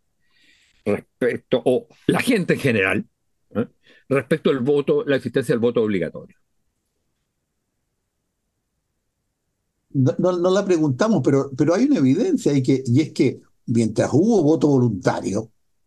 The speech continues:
Speaker 2: que estuvo como varios años, no sé, como diez años o más, eh, la, los porcentajes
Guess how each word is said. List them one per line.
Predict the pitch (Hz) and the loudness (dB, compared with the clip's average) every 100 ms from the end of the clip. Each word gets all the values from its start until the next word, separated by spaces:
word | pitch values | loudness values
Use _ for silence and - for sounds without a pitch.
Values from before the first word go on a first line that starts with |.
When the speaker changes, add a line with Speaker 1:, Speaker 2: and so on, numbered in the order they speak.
| - | -20
Speaker 2:
que | |
estuvo | 107 - 113 101 | -10 -4 -2 -2
como | 92 127 - 95 - _ _ _ _ _ | -6 -8 -10 -12 -18 _ _ _ _ _
varios | 101 90 127 131 117 | -12 -4 0 0 0
años, | 185 104 90 95 | 0 -2 -4 -8
no | - | -4
sé, | 113 | -4
como | 90 95 | -4 -2
diez | 117 120 | 0 2
años | - 113 98 | 0 0 -4
o | 90 - 113 | -8 -14 -10
más, | 95 127 127 123 _ _ _ _ | -4 -2 -2 -6 _ _ _ _
eh, | 120 113 104 101 117 | -2 0 -2 -2 0
la, | 113 - | 0 0
los | - 107 | 0 -2
porcentajes | - 98 107 - - - - | -2 -2 -2 -2 -2 -2 -4